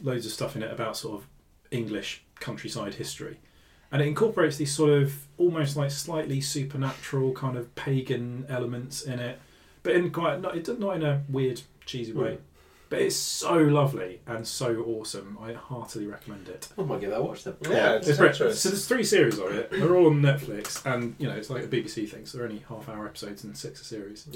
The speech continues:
Speaker 3: Ah, sounds like something Jodie would like to watch
Speaker 2: Mm.
Speaker 3: as well.
Speaker 1: It's really, really, really good.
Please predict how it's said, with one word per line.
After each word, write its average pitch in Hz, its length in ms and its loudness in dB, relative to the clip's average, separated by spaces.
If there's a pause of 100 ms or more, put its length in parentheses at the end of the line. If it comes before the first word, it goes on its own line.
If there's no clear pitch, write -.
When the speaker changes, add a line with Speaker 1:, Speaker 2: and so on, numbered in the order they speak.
(140)
Speaker 3:
Ah, 104 140 -10
sounds 131 280 -6
like 107 140 -8
something 104 340 -6
Jodie 101 280 -6
would 92 100 -6
like 92 220 -8
to 123 80 -8
watch 98 220 -4
Speaker 2:
Mm. - 40 -12
Speaker 3:
as 95 80 -16
well. 92 300 -8 (180)
Speaker 1:
It's 135 260 2
really, 135 640 2
really, 101 280 -4
really 92 240 -10
good. 92 220 -14